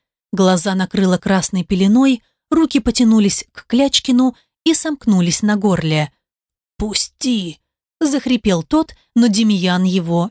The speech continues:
не услышал. Его пальцы все сильнее и сильнее вдавливались в горло убийцы. Очень скоро тот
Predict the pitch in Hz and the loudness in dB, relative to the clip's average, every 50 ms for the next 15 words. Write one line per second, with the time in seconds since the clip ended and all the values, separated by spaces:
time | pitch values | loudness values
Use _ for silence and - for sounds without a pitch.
0 | _ - 190 185 185 180 - - - 254 247 208 - - 170 151 147 139 _ _ | _ 0 2 2 4 2 2 0 0 -2 -2 -2 -2 -2 -2 -4 -6 -8 _ _
1 | _ _ _ _ _ _ - 214 196 190 190 175 - - 202 190 190 185 - - | _ _ _ _ _ _ 0 0 2 2 2 0 0 -2 -2 0 0 0 -2 -2
2 | 196 - - - 190 - - 202 185 185 185 185 190 190 190 190 - - 214 165 | -2 -2 -2 -2 0 0 0 0 2 2 2 2 2 2 2 0 0 -2 -2 -2
3 | - - 208 190 190 196 208 226 247 247 240 240 233 _ _ _ _ - - 214 | 0 0 0 2 2 4 4 4 4 4 2 0 -2 _ _ _ _ -8 -4 -2
4 | 208 196 262 269 269 240 240 220 233 220 226 220 - - - 190 190 180 196 190 | 0 0 2 2 2 0 2 2 2 0 0 0 -2 -6 -6 -6 -2 0 0 0
5 | 196 190 190 202 - - 220 208 208 226 247 240 196 160 - - - 190 165 151 | 2 0 0 -2 -2 -2 -4 -2 0 2 2 2 2 0 0 -2 -2 -2 -4 -8
6 | 147 _ _ _ _ _ _ _ _ - 277 262 - 269 254 233 - - - 330 | -10 _ _ _ _ _ _ _ _ -4 -2 0 0 0 2 0 0 -2 -2 -4
7 | 320 311 277 - - 285 277 - - | -2 -2 -4 -2 0 0 0 0 -2